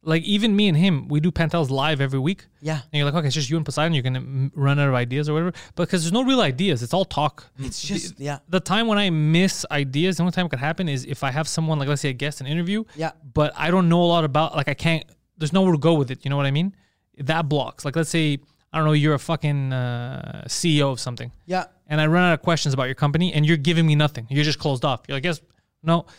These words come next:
Speaker 1: Then I could run out. But if it's just with your friends shooting the shit,
Speaker 2: Mm. Yeah.
Speaker 1: anything's a topic.
Speaker 2: Anything's a top, yeah, and you get to know the person. Like, "Hey, I saw your videos. You're, you're doing a lot of videos with guitar. Do you like doing the guitar?"
Speaker 1: Yeah.
Speaker 2: And then it fucking goes.
Speaker 1: It, it goes
Speaker 2: talks
Speaker 1: somewhere
Speaker 2: about
Speaker 1: else.
Speaker 2: music, talks about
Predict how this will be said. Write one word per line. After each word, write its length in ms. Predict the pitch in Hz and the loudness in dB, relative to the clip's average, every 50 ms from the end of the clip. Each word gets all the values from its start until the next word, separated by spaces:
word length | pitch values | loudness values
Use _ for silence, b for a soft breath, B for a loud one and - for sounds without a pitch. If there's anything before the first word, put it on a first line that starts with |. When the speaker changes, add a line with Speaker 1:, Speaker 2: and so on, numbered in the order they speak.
| B B - | B B -4
Speaker 1:
Then 180 | 143 170 247 262 | 0 0 2 2
I 60 | 240 | 2
could 140 | - 190 170 | 2 4 4
run 160 | 170 160 165 | 4 4 4
out. 220 | 165 139 123 113 | 2 2 0 0
But 100 | - 165 | 0 0
if 80 | 180 - | 0 0
it's 80 | 190 180 | 0 0
just 140 | - 349 - | -2 -2 -2
with 80 | 330 285 | 0 0
your 100 | 220 170 | 0 0
friends 320 | - - 175 196 226 214 | 0 0 0 2 2 0
shooting 200 | - - 226 190 | -2 -2 -4 -2
the 60 | 165 139 | -2 -2
shit, 240 | - - 233 285 135 | 0 0 -2 -2 -2
Speaker 2:
Mm. 100 | 131 - _ - | -6 -10 _ -10
Yeah. 220 | 160 170 175 160 143 | -6 -4 -2 -2 0
Speaker 1:
anything's 360 | 180 226 285 269 - 180 147 | 2 2 2 2 2 2 2
a 40 | 131 | 2
topic. 380 | 123 - 170 170 - - - - _ _ _ _ _ _ _ _ - | 0 0 -2 -2 -2 -8 -18 -20 _ _ _ _ _ _ _ _ -2
Speaker 2:
Anything's 380 | 214 220 226 220 226 214 185 | -2 0 -2 -2 -4 -4 -4
a 60 | 180 | -4
top, 260 | - - 185 170 151 156 | -4 -4 -6 -6 -4 -4
yeah, 140 | 202 208 | -6 -4
and 140 | 196 190 185 | -4 -4 -6
you 60 | 175 165 | -6 -4
get 180 | 143 247 247 | -6 -6 -6
to 80 | - 208 | -4 -4
know 140 | 175 185 185 | -4 -2 -2
the 80 | 170 160 | -2 -4
person. 320 | - 175 180 170 - 165 147 | -4 -4 -6 -6 -6 -6 -6
Like, 180 | 143 135 - | -6 -6 -6
"Hey, 200 | 160 180 202 202 | -4 -4 -2 -2
I 100 | 190 185 | -2 -4
saw 160 | - - 196 | -4 -4 -4
your 180 | 196 196 190 170 | -4 -4 -4 -4
videos. 420 | 160 208 208 208 185 170 151 123 | -4 -2 -2 -2 -4 -4 -4 -6
You're, 220 | 143 156 151 147 139 | -6 -4 -4 -4 -6
you're 340 | 131 139 147 143 143 139 131 | -6 -4 -2 0 0 0 0
doing 260 | 120 156 180 190 175 | 0 0 -2 -2 -2
a 40 | 151 | -4
lot 160 | 156 165 175 | -4 -4 -4
of 80 | 175 147 | -4 -4
videos 360 | 151 170 156 165 165 156 135 | -4 -4 -4 -2 -4 -4 -4
with 180 | 135 135 127 113 | -6 -8 -8 -8
guitar. 400 | 135 127 - 151 160 160 151 135 | -8 -4 0 0 0 0 0 -4
Do 80 | 120 | -4
you 100 | 131 139 | -4 -2
like 220 | 139 151 156 143 120 | 0 0 0 -2 -2
doing 220 | 151 156 156 143 | -4 -2 -2 0
the 100 | 147 143 | 0 0
guitar?" 260 | 131 139 - 160 160 | 0 0 0 2 2
Speaker 1:
Yeah. 100 | 156 147 | 2 2
Speaker 2:
And 60 | 135 | 0
then 180 | 143 151 151 147 | 0 -2 -4 -6
it 100 | 143 - | -10 -12
fucking 460 | - - 160 156 147 - 147 143 139 135 | -10 -8 -8 -8 -8 -8 -8 -6 -4 0
goes. 160 | 139 147 170 | 2 2 2
Speaker 1:
It, 280 | 175 151 170 160 156 - | 2 2 0 -2 -4 -4
it 80 | 165 139 | -2 2
goes 260 | 160 160 165 151 - | 4 4 4 4 2
Speaker 2:
talks 120 | - 160 151 | 2 2 2
Speaker 1:
somewhere 100 | 143 135 139 | 2 2 2
Speaker 2:
about 160 | 151 160 156 | 2 0 0
Speaker 1:
else. 40 | 170 | -2
Speaker 2:
music, 500 | 180 185 185 185 151 156 180 165 - - | -2 0 0 -2 -2 -4 -6 -6 -6 -4
talks 280 | 165 160 139 - - | -4 -4 -4 -4 -6
about 300 | 151 139 139 135 - _ | -4 -4 -4 -4 -6 _